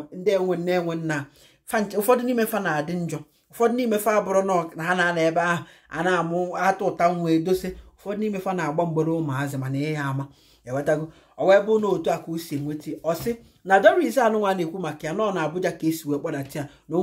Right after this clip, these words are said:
nwere onye kpọrọ ya, wee zitara ya, eh, Doris, ewetago. Na onye nke bụkwanụ Winners, na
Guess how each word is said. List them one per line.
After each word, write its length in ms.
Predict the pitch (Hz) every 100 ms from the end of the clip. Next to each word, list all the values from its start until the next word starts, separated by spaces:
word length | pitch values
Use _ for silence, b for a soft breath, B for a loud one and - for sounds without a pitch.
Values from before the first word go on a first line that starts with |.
| 170
nwere 80 | 156
onye 400 | 160 175 175 175 180
kpọrọ 200 | 156 156
ya, 120 | 156 156 b b
wee 180 | 135 160
zitara 460 | 165 156 156 160 170
ya, 520 | 160 151 151 151 156 - -
eh, 200 | 143 143 139
Doris, 440 | 160 160 139 -
ewetago. 440 | 135 143 151 147 151 -
Na 440 | 185 208 196 190 -
onye 220 | 240 311
nke 160 | 240 240
bụkwanụ 460 | 220 214 202 208 196
Winners, 460 | 202 165 123 - - _ _ _ _ _
na 180 | 165 233